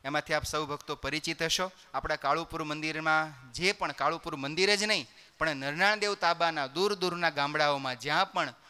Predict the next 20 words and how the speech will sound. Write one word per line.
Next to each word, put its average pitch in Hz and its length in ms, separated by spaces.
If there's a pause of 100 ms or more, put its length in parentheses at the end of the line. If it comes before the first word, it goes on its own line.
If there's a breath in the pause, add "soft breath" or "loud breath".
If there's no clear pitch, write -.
(160 loud breath)
કોઈ 185 180
પણ 190 160
નાના 156 300
મોટા 151 260
ઉત્સવ 147 440
સમયના 147 460
પ્રસંગો 147 520
હોય, 139 300 (220 loud breath)
એ 139 40
પ્રસંગો 143 580 (280 loud breath)
કાળુપુર 143 400
મંદિરની 139 440
YouTube 135 340
ચેનલ 170 380 (240 loud breath)
અને 139 280
Facebook 143 360
પેજ 135 220
ઉપર 127 240
લાઈવ 123 320
થાય, - 240